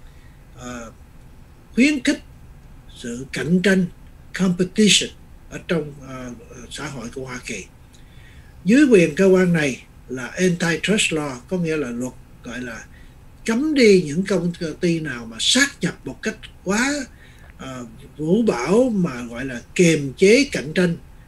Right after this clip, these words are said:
nhất là những công ty có thị trường mạnh và sát nhập với nhau thì trước sau gì họ cũng sẽ lên giá và họ sẽ không, ờ, đưa cái, cái lợi ích của người tiêu thụ. Đó là cái căn bản của nền kinh tế tự do của Hoa Kỳ. Cơ quan này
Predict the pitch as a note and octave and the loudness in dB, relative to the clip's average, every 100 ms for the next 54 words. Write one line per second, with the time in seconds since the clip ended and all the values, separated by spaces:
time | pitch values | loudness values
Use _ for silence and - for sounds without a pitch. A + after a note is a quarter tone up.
0 | - A3+ C#4+ - - A#2+ D#3+ F#3+ D#3 D#3 | -2 0 0 -4 -6 -6 -4 -2 -2 0
1 | F3 E3 A3 A3 C#3 C#3+ D#3+ C#3 B2+ A2 | -2 -2 -6 -6 -4 -4 -2 -4 -4 -8
2 | C#3 D3 B2+ A2 - A#3+ - D#3+ - F#3 | -8 -10 -12 -6 -2 -2 -4 -10 0 2
3 | F3+ D#3 C3+ - - - D3 B2 B3 C#4 | 2 0 -6 -16 -20 -10 -8 -2 0 0
4 | - F3+ D#3 C3 A2+ A#2 - B2 D#3 D#3 | 0 -2 -2 -4 -6 -10 -12 -10 -6 -4
5 | D#3+ E3+ D3+ D#3+ D3+ F#3 A3 - - - | 0 -2 -2 -6 -4 -4 -4 -8 -20 -20
6 | - A2+ A2+ A#2+ - C#3+ - G3+ G#3 G3 | -16 -14 -12 -12 -10 -10 -6 0 2 2
7 | F3 - - - - - C#3+ C3+ C3 C3+ | 0 -4 -16 -20 -20 -18 -14 -12 -12 -14
8 | - - F3 G3 F#3 - G3 - A3 G#3+ | -20 -10 2 4 4 2 -10 -4 0 2
9 | D3+ B2+ D#3 G#3 - F#3 E3+ C3 A2+ D#3 | 0 -2 -4 -4 0 2 2 -4 -6 -6
10 | C3 A#2+ A2+ C#3 E3+ A3+ G3 - F3 G#3 | -8 -10 -12 -8 -4 -2 -2 -6 -4 0
11 | G3+ F#3+ D#3 A2+ D3+ G3 F#3 C3+ A2+ D3+ | 2 2 0 -4 -4 -2 -2 -4 -8 -10
12 | C#3+ F3+ F#3+ B2 C#3+ C3 C3+ C3+ A#2+ B2 | -2 -2 -2 -4 -6 -10 -12 -12 -12 -12
13 | F3+ - - - - - - - - G3+ | -14 -16 -20 -20 -20 -20 -20 -12 0 2
14 | G3+ G#3 F#3 C#3 B2 | 4 2 2 0 -4